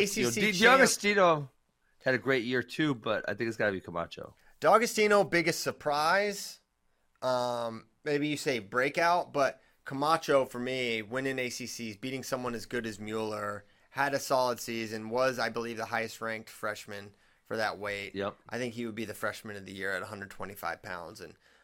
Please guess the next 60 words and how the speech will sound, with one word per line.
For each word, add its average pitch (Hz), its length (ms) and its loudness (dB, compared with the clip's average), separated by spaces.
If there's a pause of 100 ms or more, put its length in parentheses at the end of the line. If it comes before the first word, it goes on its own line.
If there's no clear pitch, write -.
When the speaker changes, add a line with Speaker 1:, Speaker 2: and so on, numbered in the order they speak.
Speaker 2:
uh, 107 260 -4
a 113 40 -4
shame 147 340 4
we 135 120 0
couldn't 127 260 -6
see 120 420 -8 (220)
how 120 160 0
he 123 80 -6
would 120 160 -6
have 113 100 -6
done 117 220 -2
it 104 200 -8 (340)
at 117 140 -6
A 117 140 -4
C 113 160 -12
Cs, 95 320 -12
'cause, 95 260 -14 (300)
I 135 80 -8
mean, 151 80 0
I 160 80 4
always 190 340 8
liked 156 260 2
him 196 120 -2
because 139 380 2 (120)
I 117 180 -4
thought 120 300 -2
he 120 80 -4
was, 107 160 -10 (480)
he's 104 160 -20
really 117 240 -4
good 117 160 -2
offensively. 101 580 -8
I - 40 -12
thought 104 200 -10
he 107 60 -6
had 104 100 -6
a 101 40 -8
lot 101 180 -8
of 98 60 -12
ways 101 300 -10
to, 101 140 -12 (140)
to - 80 -20
score 104 320 -10
on 117 100 -8
guys 127 300 0
from 107 180 -14
his 104 100 -18
feet 120 220 -12
with 120 160 -10
his 117 140 -10
leg 123 180 -6
attacks. 160 480 -4 (560)
Well, 135 160 0
we 156 120 0
didn't 165 120 -4
get 170 100 -4
to - 40 -4
Speaker 1:
Mm-hmm. 113 100 -2
Speaker 2:
exactly 160 400 -4
see 160 520 -6